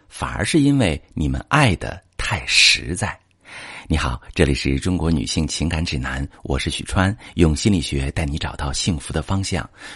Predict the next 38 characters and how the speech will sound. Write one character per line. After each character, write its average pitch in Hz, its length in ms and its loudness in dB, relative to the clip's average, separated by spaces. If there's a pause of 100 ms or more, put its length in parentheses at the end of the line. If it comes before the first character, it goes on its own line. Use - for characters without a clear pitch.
遇 131 100 6
到 113 140 6
感 71 180 2
情 80 160 0
问 98 160 2
题， 58 220 -4
直 80 120 -4
接 90 120 0
点 80 180 0
我 64 80 -2
头 65 180 -6
像 69 220 -4
发 76 160 -4
私 - 180 -4
信 - 220 -2
向 - 180 -6
我 - 120 -6
提 - 160 -10
问 71 160 -6
吧。 - 200 -10 (520)
这 151 100 2
是 - 120 0
我 - 80 -8
最 104 120 2
近 95 160 2
的 80 80 2
一 60 80 -2
个 71 80 -4
发 - 180 -4
现 - 240 -6
哈， - 220 -10 (240)
就 160 100 -2
是 127 220 2 (160)
在 139 140 2
感 101 180 -6
情 92 220 -4
当 101 160 2
中 113 120 2